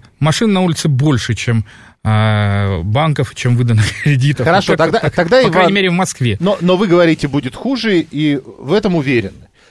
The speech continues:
Speaker 2: Иван пишет: «Народ не будет терпеть снижение уровня жизни и обесценивание сбережений, значит, неизбежны массовые протесты».
Speaker 1: Будет,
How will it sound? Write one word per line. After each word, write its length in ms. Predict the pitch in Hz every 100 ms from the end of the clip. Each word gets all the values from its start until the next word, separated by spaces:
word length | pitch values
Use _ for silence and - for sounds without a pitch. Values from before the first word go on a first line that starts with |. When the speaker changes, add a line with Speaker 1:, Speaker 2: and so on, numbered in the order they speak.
| _ _ _
Speaker 2:
Иван 340 | 147 143 165 175
пишет: 300 | 190 175 170
«Народ 320 | 160 170 185
не 100 | 233
будет 340 | 180 196 180
терпеть 360 | 175 151 160 143
снижение 460 | 147 139 147 143 139
уровня 340 | 135 131 139
жизни 360 | 110 214 190 165
и 40 |
обесценивание 680 | 123 117 156 151 139 127 113 - -
сбережений, 520 | 107 120 127 147 135
значит, 320 | 113 127 107
неизбежны 600 | 156 196 170 147 151 117 135
массовые 500 | 123 113 113 101 95
протесты». 480 | 85 71 62 - _ _ _
Speaker 1:
Будет, 320 | 110 110 220